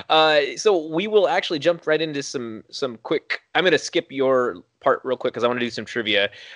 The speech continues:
Um, with Michael Keaton, uh, there was an uproar from the, the, uh, nerd community because people did not want Michael Keaton to be Bruce Wayne. Um, it caused a whole bunch of controversy amongst,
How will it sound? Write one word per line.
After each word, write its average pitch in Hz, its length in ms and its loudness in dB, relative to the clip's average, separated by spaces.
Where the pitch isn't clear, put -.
Um, 123 320 2
with 151 340 4
Michael 131 360 -2
Keaton, 104 460 -12
uh, 107 280 2
there 131 200 4
was 135 260 4
an 123 300 -8
uproar 95 560 -2
from 107 360 -2
the, 101 400 0
the, 101 520 -4
uh, 95 380 2
nerd 113 400 2
community 110 640 -2
because 127 200 2
people 151 320 0
did 135 220 4
not 120 320 4
want 113 640 0
Michael 107 320 -2
Keaton 98 420 -8
to 107 220 -8
be 92 440 -8
Bruce 104 240 -4
Wayne. 82 320 -6
Um, 98 540 4
it - 140 -4
caused 135 220 2
a 120 60 2
whole 143 240 6
bunch 135 220 2
of 117 60 -8
controversy 107 600 -2
amongst, 98 320 -6